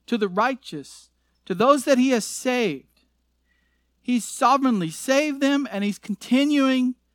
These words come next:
to give them good things. Wisdom, the ability to discern, make good choices,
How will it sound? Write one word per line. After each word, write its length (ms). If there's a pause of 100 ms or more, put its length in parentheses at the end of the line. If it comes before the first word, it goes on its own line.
(100)
to 100
give 360
them 200
good 220
things. 460
Wisdom, 560 (960)
the 80
ability 440
to 140
discern, 760
make 180
good 180
choices, 920